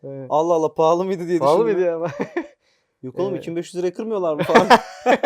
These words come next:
Speaker 1: <laughs> Nasıl ya? Ben sınırsız oyun <laughs> kütüphanesi var bende. Neyse. Yani Switch o konuda hani birkaç eleştiri var, e, bu yönde. Bir de şimdi doğruya doğru. Switch oyunları birkaç tanesi hariç herkese hitap eden oyunlar değiller.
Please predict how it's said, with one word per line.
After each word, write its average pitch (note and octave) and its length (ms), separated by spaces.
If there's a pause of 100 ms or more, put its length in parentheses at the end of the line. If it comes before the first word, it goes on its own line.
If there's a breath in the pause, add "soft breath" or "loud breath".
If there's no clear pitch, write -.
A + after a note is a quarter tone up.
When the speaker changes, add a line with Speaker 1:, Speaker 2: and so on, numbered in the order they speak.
Speaker 1:
<laughs> - 720
Nasıl F3 240
ya? E3+ 100
Ben E3+ 120
sınırsız D#3+ 640
oyun F3 220 (160)
<laughs> - 120
kütüphanesi D#3+ 720
var C#3 160
bende. D3 220
Neyse. G#3 360 (480)
Yani D#3+ 220
Switch G#3 460
o F#3+ 100
konuda G3+ 280
hani F3+ 280
birkaç F3+ 240
eleştiri D#3 400
var, A2 320
e, A2 280
bu A#2+ 80
yönde. A#2+ 320
Bir G#3+ 80
de A3 180 (200)
şimdi D3 280 (280)
doğruya D#3 340
doğru. C3+ 280 (280 soft breath)
Switch E3+ 460
oyunları C#3 520 (140)
birkaç E3 280
tanesi C3+ 380
hariç D#3+ 400
herkese D3 380
hitap C#3 260
eden A#2+ 120
oyunlar E3+ 460
değiller. A#2+ 280